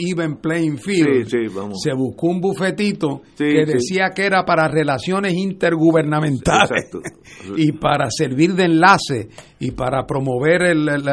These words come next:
Speaker 1: el, lo bueno, lo bello y lo verdadero, pero en efecto era para que le pudieran pasar unos milloncitos de pesos a unos parientes locales, eh, como los que te-, conocemos aquí en Puerto Rico, para que consiguieran el contrato, así mismo es.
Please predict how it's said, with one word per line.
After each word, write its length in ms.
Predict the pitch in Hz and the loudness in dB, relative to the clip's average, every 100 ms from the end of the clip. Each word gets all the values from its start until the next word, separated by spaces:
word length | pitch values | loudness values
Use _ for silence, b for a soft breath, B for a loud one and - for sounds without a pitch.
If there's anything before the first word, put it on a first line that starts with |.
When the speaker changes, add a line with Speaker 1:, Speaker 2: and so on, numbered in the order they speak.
| 135 | -2
Speaker 1:
el, 160 | 131 127 | -4 -4
lo 180 | 127 127 | -4 -2
bueno, 260 | 127 151 165 | -2 0 0
lo 120 | 160 | 2
bello 180 | 165 165 | 2 4
y 40 | |
lo 80 | 165 | 4
verdadero, 540 | 160 175 202 196 170 B B - | 4 2 2 0 -2 B B 4
pero 220 | 165 156 | 6 6
en 80 | 156 | 2
efecto 400 | 147 185 190 - | 0 -4 -2 -4
era 180 | 202 | -2
para 240 | 202 196 190 | -2 -4 -2
que 80 | 175 | -2
le 120 | 160 | -2
pudieran 420 | 160 143 147 156 | -2 -2 -2 -4
pasar 240 | 165 151 | -4 -4
unos 220 | 170 160 151 | -2 -2 0
milloncitos 580 | 156 151 - 156 160 | 0 -2 -2 -2 -2
de 80 | 147 | -2
pesos 440 | 147 190 156 151 - B B B | -2 -4 -4 -10 -14 B B B
a 120 | 120 | -4
unos 340 | 131 135 147 - | -2 -2 -4 -2
parientes 840 | 139 139 160 160 156 135 120 120 | -2 0 -2 -2 -4 -2 -4 -6
locales, 640 | 123 120 143 165 196 147 b b b _ | -6 -6 -4 -4 -4 -6 b b b _
eh, 140 | 127 120 | -8 -8
como 220 | 127 123 | -8 -6
los 140 | 120 | -6
que 100 | 123 | -6
te-, 180 | 113 - | -10 -12
conocemos 540 | - - - 135 135 139 | -12 -12 -10 -8 -6 -6
aquí 140 | 131 | -6
en 80 | 135 | -4
Puerto 260 | 151 151 175 | -6 -6 -6
Rico, 340 | 262 269 294 | -6 -6 -8
para 240 | 185 170 | -6 -6
que 120 | 147 147 | -8 -8
consiguieran 560 | 139 131 151 226 254 | -8 -6 -6 -8 -10
el 80 | 254 | -10
contrato, 460 | 226 165 120 - 127 | -10 -8 -10 -10 -12
así 200 | 113 175 | -8 -8
mismo 300 | 175 135 | -6 -8
es. 60 | 98 | -12